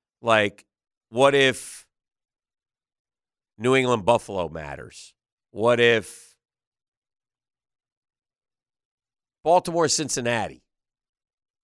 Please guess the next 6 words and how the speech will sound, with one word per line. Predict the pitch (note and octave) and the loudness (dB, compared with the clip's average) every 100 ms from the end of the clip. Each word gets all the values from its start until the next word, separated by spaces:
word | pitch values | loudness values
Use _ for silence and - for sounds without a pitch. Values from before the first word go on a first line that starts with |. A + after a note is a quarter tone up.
| _ _ _ _ _ _ _ _ _ | _ _ _ _ _ _ _ _ _
is | B2 | -18
for | - C3 | -12 -6
the | A2 G#2+ - _ _ _ _ _ _ _ _ _ | -4 -4 -6 _ _ _ _ _ _ _ _ _
A | C#3 C3+ | -4 0
F | B2 A2+ | 0 0
C | - B2 A#2 A2 F2 | -4 -4 -4 -6 -10